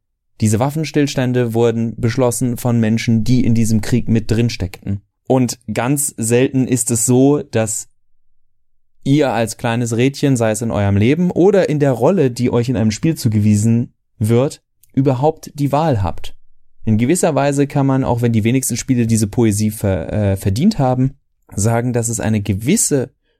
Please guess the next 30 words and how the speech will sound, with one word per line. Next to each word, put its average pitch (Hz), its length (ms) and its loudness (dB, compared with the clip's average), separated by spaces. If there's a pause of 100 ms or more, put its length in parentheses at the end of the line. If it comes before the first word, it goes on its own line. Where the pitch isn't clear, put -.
(100)
poetische 131 480 -2
Note 131 400 2
hat, 95 160 -4
dass 107 100 -4
die 107 100 0
meisten 123 360 0
Spieler 135 500 -2
euch 120 260 -2
eine 98 200 0
Waffe 139 220 -4
in 143 40 0
die 120 120 0
Hand 117 200 0
geben 117 320 0
und 113 160 0
sagen, 104 380 -2 (300)
„Und 107 160 0
jetzt 110 240 -2
töte.“ - 360 -2 (340)
Denn 107 280 0 (160)
das 120 200 -4
ist 151 120 -4
alles, 139 280 0
was 139 160 -2
den 143 220 2
Leuten 135 300 0
meistens 113 340 -2
auch 104 220 -2
gesagt 90 400 -4
wurde. 78 220 -4